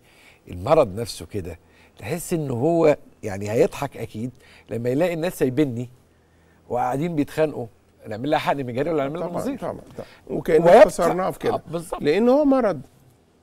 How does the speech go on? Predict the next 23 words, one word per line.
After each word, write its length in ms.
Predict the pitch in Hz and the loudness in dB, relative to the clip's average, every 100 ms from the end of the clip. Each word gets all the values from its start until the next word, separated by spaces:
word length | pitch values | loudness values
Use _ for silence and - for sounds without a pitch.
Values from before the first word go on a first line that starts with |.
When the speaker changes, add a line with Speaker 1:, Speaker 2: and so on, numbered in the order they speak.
| _ _ _ - | _ _ _ -2
Speaker 2:
العنوان 480 | 156 151 156 233 254 | -2 0 0 0 0
الأصلي 480 | 233 - 214 175 | -2 -6 -8 -6
ليه 260 | 135 151 180 - - - | -6 -6 -10 -14 -20 -12
الألم. 460 | 117 120 131 110 139 - _ _ _ - | -12 -8 -6 -8 -12 -18 _ _ _ -8
مرض. 420 | 151 214 208 131 - - _ _ _ _ _ _ _ | -2 0 0 -4 -14 -20 _ _ _ _ _ _ _
لو 180 | 143 170 | -2 0
احنا 220 | - 220 | 0 -2
قلنا 400 | 170 190 143 117 - _ _ | 0 -2 -4 -6 -12 _ _
إن 200 | 143 143 | -4 0
من 120 | 143 151 | 0 -2
عشرين 340 | 139 240 262 | -4 -2 -2
لتلاتين 480 | 269 185 143 220 240 | -2 -4 -4 -4 -6
في 160 | - | -4
المية 460 | 147 120 123 113 104 - _ _ _ - | -4 -2 -4 -6 -10 -16 _ _ _ -8
من 140 | 147 | -6
السيدات 720 | 156 - 160 139 170 220 220 | -6 -4 -4 -2 -4 -4 -6
اللائي 640 | 139 131 151 165 - - - _ _ _ _ - | -8 -6 -4 -4 -4 -10 -12 _ _ _ _ -8
أو 160 | 127 120 | -6 -4
اللاتي 560 | 120 135 151 - 107 101 _ _ _ _ | -4 -4 -4 -6 -10 -12 _ _ _ _
أصبن 460 | 135 127 190 190 151 | -10 -4 -4 -2 -4
بتأخر 440 | 120 - 165 - | -4 -10 -8 -10
في 120 | 156 - | -10 -10
الإنجاب، 420 | - 123 143 | -8 -6 -8